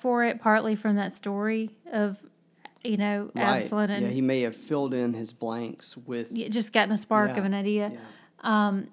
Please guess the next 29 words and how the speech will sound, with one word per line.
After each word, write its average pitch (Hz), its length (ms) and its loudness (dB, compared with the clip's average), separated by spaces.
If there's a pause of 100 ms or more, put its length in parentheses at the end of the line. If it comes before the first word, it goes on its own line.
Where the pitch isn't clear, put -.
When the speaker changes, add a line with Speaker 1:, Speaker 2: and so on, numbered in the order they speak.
Speaker 1:
but 214 320 2
I 220 80 2
think 220 320 0
that 220 180 0
it - 60 -6
also 214 360 0
just 202 280 -8
creates 208 360 -2
a 214 80 -4
sense 208 360 -6
that 202 500 -2 (1040)
this 226 220 4
is 254 120 -6
a 349 80 0
situation 220 1160 0 (260)
in 214 580 6 (480)
the 214 240 -2
antebellum, 202 1000 4 (280)
bellum, 196 500 4
postbellum 202 540 2
South 208 360 0 (440)
that 208 480 6 (260)
is 226 200 2
specific, 214 680 0
but 202 140 4
it 208 120 2
also 208 300 2
is 202 180 0
universal. 196 1040 -2